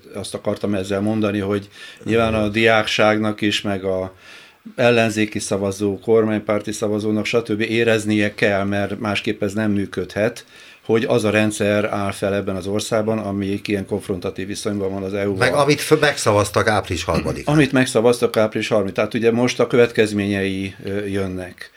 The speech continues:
Speaker 1: Másfelől én ismerem a Horizont programot, többet be is adtam, tehát részleteiben ismerem ezt a programot. Ö, másrészt azt gondolom, hogy az E U mindig próbált olyan megoldásokat találni, hogy ha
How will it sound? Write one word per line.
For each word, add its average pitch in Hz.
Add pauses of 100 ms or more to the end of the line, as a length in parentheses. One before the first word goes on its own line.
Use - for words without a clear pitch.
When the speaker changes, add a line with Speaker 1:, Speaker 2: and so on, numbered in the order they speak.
(460)
Speaker 1:
Másfelől 110
én 113
ismerem 113
a -
Horizont 101
programot, 110
többet 92
be 95
is 92
adtam, 110
tehát -
részleteiben 90
ismerem 90
ezt 87
a 92
programot. 110 (1300)
Ö, 98
másrészt 110
azt 120
gondolom, 120
hogy 104
az 98
E 107
U 127 (140)
mindig 123
próbált 110
olyan 107
megoldásokat 101
találni, 104
hogy 104
ha 101